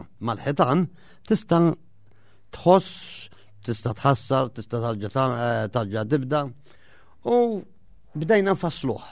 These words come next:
Bdejna nfassluh dan it-taraġ. Ħadna l-isin ħarġajna kemm ħajkun għoli,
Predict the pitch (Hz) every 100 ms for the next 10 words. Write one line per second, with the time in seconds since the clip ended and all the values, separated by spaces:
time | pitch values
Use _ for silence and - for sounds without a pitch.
0 | - - - - - - - - - -
1 | 120 127 117 - 113 113 101 98 98 -
2 | 95 110 - - - - - - - -
3 | - - 131 110 117 113 120 139 120 117
4 | 110 139 135 127 123 110 101 101 113 131
5 | 127 135